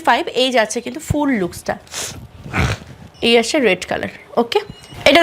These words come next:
দেখো, এই যে এইরকম টাইপের রয়েছে কাজটা। ঠিক আছে, ভীষণ সুন্দর। চলো, এবার যাবো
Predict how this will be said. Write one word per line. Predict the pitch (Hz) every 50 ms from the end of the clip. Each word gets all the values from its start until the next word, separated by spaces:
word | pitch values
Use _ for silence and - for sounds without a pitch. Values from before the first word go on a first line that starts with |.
| 311
দেখো, | 294 - - 381 480 - - - - - - - - - - - - - -
এই | 214 202 -
যে | - - - - - - - - - - - - - - - - - 277
এইরকম | 302 311 311 302 330 330 311 -
টাইপের | 277 254 247 254 311 427 539 587 571 - - - - - - - - 233
রয়েছে | 233 233 226 226 - 370 - - - - - - - - -
কাজটা। | - - 175 - - - - - 202 - - - - - - - - - -
ঠিক | - 311 370
আছে, | 427 415 285 - - - -
ভীষণ | 302 320 311 - 370 339 349 359 330 - -
সুন্দর। | 247 190 165 - - - - - - - - - - -
চলো, | 262 190 151 - - - 285
এবার | 277 349 339 -
যাবো | 330 294 285